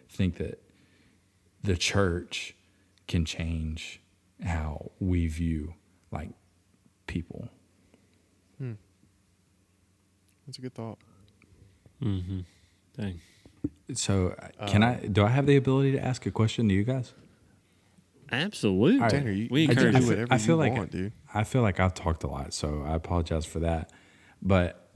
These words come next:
Speaker 2: Well,
Speaker 1: so
Speaker 2: we've asked you a lot of questions.
Speaker 1: to be sentimental about this podcast, the first episode, um, we were celebrating a housewarming for a friend,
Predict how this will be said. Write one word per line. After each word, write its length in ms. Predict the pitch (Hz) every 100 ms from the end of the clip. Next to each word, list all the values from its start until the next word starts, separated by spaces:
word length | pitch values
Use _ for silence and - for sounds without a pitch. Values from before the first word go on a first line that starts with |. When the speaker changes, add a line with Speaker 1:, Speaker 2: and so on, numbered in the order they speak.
| -
Speaker 2:
Well, 140 | 143
Speaker 1:
so 100 | 120
Speaker 2:
we've 140 | 113
asked 220 | 117 113 101
you 100 | 90
a 40 |
lot 120 | 85
of 60 | 85
questions. 580 | 87 87 - 85 - - _ -
Speaker 1:
to 100 | 110
be 140 | 120
sentimental 600 | - 123 95 95 92 82
about 240 | 78 80
this 140 | 87 82
podcast, 560 | 82 80 - 73 78 - _ _ _ _ -
the 100 | 92
first 300 | - 92 -
episode, 600 | 90 85 - 82 80 80 -
um, 400 | 87 80 78 78 - _ _ _ _ _
we 460 | - 90 87 85 - -
were 120 | 85
celebrating 600 | - 92 87 87 85 82
a 60 | 78
housewarming 720 | 85 85 - 90 82 82 80
for 420 | - 85 80 76 -
a 80 | 87
friend, 480 | - 82 80 80